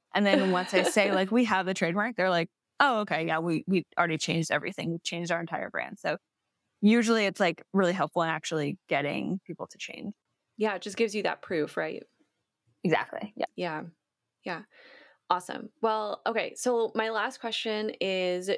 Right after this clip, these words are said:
Speaker 2: do you have any favorite, like, business resources, other podcasts, uh, books that you would recommend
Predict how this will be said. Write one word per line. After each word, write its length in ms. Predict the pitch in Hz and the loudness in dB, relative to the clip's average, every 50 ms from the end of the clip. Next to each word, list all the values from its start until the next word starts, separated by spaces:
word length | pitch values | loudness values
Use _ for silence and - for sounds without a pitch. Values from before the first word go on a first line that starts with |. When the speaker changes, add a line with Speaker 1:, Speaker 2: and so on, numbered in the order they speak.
| - 185 | -2 -6
Speaker 2:
do 100 | - 208 | -4 -2
you 180 | 220 226 247 | 0 0 0
have 360 | 269 202 214 214 190 190 196 190 | 0 0 -2 -4 -2 -4 -4 -4
any 260 | - 190 190 185 185 | -6 -6 -6 -6 -8
favorite, 1040 | 180 - - - - 208 196 196 196 196 - 196 202 202 196 196 196 196 185 - - | -10 -12 -18 -8 -2 0 0 0 0 -2 -2 0 0 2 2 2 2 0 0 -2 -4
like, 240 | 190 185 180 185 175 | -6 -6 -6 -4 -2
business 440 | 185 180 180 - 180 180 - - - | -2 -2 -2 -2 -4 -4 -4 -4 -4
resources, 920 | 180 180 185 180 - 190 175 175 175 - - 185 175 170 170 170 170 - - - | -4 -4 -4 -2 -2 0 0 0 -2 -2 0 0 2 2 2 0 -2 -6 -4 -4
other 220 | 185 185 190 185 | -2 0 0 -2
podcasts, 1120 | 180 - - - 175 180 175 160 - - 180 165 160 165 165 170 165 - - - - - - - | -4 -4 -4 -4 -4 -4 -4 -8 -8 -6 -4 -2 -2 -4 -4 -6 -8 -14 -14 -10 -8 -8 -8 -4
uh, 340 | - - 175 165 151 147 101 | -2 -2 -2 0 -2 -2 -4
books 640 | - - - 175 175 175 180 _ - - - - - - - - - - - - - _ _ _ - _ _ _ _ _ _ _ _ - | -2 0 0 0 0 0 -4 _ -10 -8 -6 -6 -6 -8 -12 -18 -20 -20 -20 -20 -20 _ _ _ -20 _ _ _ _ _ _ _ _ -2
that 220 | 202 175 - - | -2 -2 -2 -6
you 320 | - 175 180 196 220 220 214 | -10 -12 -4 -2 0 4 4
would 100 | 214 196 | 4 4
recommend 800 | 202 185 185 - 185 175 165 160 160 165 165 170 185 190 180 - | 4 0 -2 -4 -8 -8 -6 -6 -4 -4 -4 -4 -6 -8 -10 -10